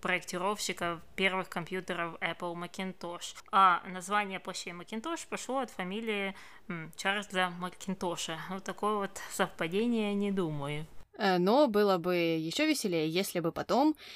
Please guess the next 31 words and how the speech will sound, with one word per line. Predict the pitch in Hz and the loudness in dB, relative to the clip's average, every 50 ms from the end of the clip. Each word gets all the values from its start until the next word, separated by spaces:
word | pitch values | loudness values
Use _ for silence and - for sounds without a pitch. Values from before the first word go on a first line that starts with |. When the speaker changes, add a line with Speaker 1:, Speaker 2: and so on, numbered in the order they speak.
| - - | -12 -4
Speaker 2:
этот | - 175 175 - - - | 0 0 0 0 -2 -4
сорт | - - 151 - - | -2 -2 -2 -2 -2
яблок, | 165 151 143 147 156 165 180 180 - | 0 0 2 2 2 0 -2 -2 2
он | 180 175 180 | 2 2 4
же | 165 165 | 2 0
был | 151 160 156 156 | 0 0 0 2
назван | 156 160 170 165 165 165 160 156 | 4 2 2 2 2 0 -2 -2
в | - | -2
честь | - 165 160 - | -2 -2 -2 -2
какого-то | - 165 - 175 165 160 156 156 - | -4 -4 0 0 2 2 0 0 0
мужчины | 160 165 170 - - - 311 302 262 185 147 | 2 2 2 2 4 4 6 6 6 6 4
или | 139 127 131 | 2 0 -2
женщины, | 131 123 120 160 180 - - 220 220 240 - - _ _ | 0 0 2 2 2 4 4 4 2 2 -2 -10 _ _
и | - - 156 160 165 160 156 151 147 147 143 139 143 - _ _ - | -2 0 2 2 2 0 0 0 0 -2 -2 -4 -6 -10 _ _ -6
вот | - 147 - - | -6 -6 -4 -2
его | 160 151 151 196 | -2 0 2 2
фамилия | 269 - 277 240 226 220 214 196 180 165 | 2 4 4 6 6 6 6 6 4 2
и | 165 | 2
фамилия | - 180 160 165 170 170 156 147 | 0 0 0 2 2 2 0 -2
вот | 147 165 143 - _ _ | -4 -4 -8 -10 _ _
того | - 151 147 165 196 240 | -6 -4 0 2 4 4
Макинтоша, | 254 240 226 214 - 196 185 180 - 180 185 - - | 6 6 4 4 2 0 0 0 -2 -2 -2 0 0
они | 147 147 170 180 | 2 2 0 0
где-то | 156 - - 170 - 180 | 0 0 -2 0 0 -2
бы | 160 165 | -4 -4
сошлись | - - 156 - - 160 147 143 151 - - - - | -6 -4 -4 -2 -2 -2 -4 -4 -4 -4 -6 -6 -8
в | - | -10
каком-то, | - - - - 151 151 156 - 156 147 147 - - - - - - | -14 -8 -2 0 0 0 0 2 2 0 0 0 -4 -16 -20 -10 -2
э, | - 180 | 0 0
семейном | 165 - 180 165 170 180 190 196 185 180 165 | 2 2 2 4 4 6 6 6 4 4 2
дереве. | 147 151 147 139 135 135 131 131 147 | 0 -2 -4 -4 -4 -4 -6 -8 -10